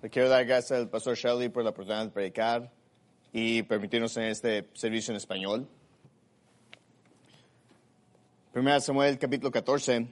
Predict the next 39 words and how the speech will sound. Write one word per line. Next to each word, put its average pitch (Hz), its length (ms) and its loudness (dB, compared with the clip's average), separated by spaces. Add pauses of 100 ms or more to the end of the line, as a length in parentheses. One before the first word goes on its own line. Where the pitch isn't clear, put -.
(400)
va-, 117 160 4
voy 123 80 2
a 131 60 4
empezar 131 260 2
en 127 120 0
el 117 60 -2
versículo 110 360 -2
uno, 120 500 -2 (560)
donde 117 160 0
la 113 80 4
Biblia 120 240 4
dice, 120 340 2
Y 113 160 0
un 160 160 2
día 160 200 4
aconteció 135 680 0 (260)
que 127 60 2
Jonatán, 131 640 2
hijo 151 320 2
de 127 80 -2
Saúl, 123 460 2
dijo 139 220 -2
a 147 40 2
su 123 160 -6
criado 123 480 0
que 117 80 -4
le 107 80 -2
traía 127 360 0
las 117 200 -2
armas: 120 440 -2 (600)
"Ven 147 340 2
y 170 80 0
pasemos 147 540 0
a - 20 0
la 131 80 4
guarnición 123 600 0
de 147 60 2
los 135 140 0
filisteos, 131 720 -2